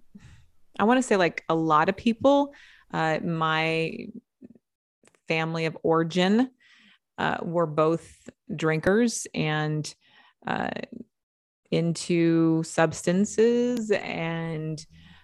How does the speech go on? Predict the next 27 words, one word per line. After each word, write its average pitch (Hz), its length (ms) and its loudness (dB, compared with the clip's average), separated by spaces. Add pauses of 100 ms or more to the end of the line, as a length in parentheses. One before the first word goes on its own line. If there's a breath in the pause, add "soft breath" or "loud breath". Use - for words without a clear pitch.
(240 soft breath)
uh, 165 320 -6 (520)
dealt - 560 0 (720)
in 185 140 -2
that 185 200 -4
world. 202 500 0 (180)
You - 160 -12
know, 165 280 -6
I 156 160 -4
grew 165 280 0
up 165 280 -2
in 160 320 -6
the 156 580 -6 (260)
eighties, 269 800 -2
<laughs> 208 400 0
nineties. 220 960 2 (520 loud breath)
Uh, 175 320 2
so - 160 4
it 220 40 8
was 220 160 4
really 269 180 6
life, 185 520 2
right? 180 360 0
It 185 160 -2
was, 170 300 -6
um, 165 400 0 (420 soft breath)
Nancy 185 360 4
Reagan, 175 640 6